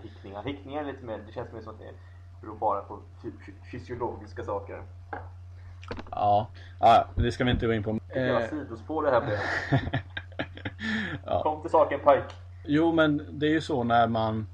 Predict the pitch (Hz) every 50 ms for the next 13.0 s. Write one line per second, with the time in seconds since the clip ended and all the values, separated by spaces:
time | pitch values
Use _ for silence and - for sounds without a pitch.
0 | - - - - 143 131 120 117 - 139 127 - 123 - - - 139 147 156 151
1 | 147 139 127 123 117 117 120 117 - 123 117 110 - 120 120 120 104 - - 113
2 | 110 107 104 113 120 127 131 127 123 - - - - - - - - - - -
3 | - 113 123 127 131 135 131 - - 143 135 120 123 139 151 156 160 160 151 143
4 | 120 - 104 95 95 - - - 113 107 92 110 104 101 95 95 92 95 95 92
5 | - 98 101 98 - - - - - - - - 113 104 95 113 107 98 92 -
6 | - - 98 98 95 98 101 98 - - - 139 143 147 - - 90 92 90 -
7 | - - - - - - - - - - - - - - - - - 147 151 117
8 | - - - - - - - 180 87 - - - - - - - - - - -
9 | - - 104 104 101 101 101 104 110 113 123 120 113 110 - 123 123 123 123 120
10 | 120 - 113 107 - 117 107 101 101 98 95 95 92 92 90 90 92 101 98 101
11 | - - 110 101 98 98 101 101 98 95 92 90 90 90 - - 92 92 - -
12 | 101 92 90 90 87 90 90 87 87 87 87 87 90 87 90 87 87 87 85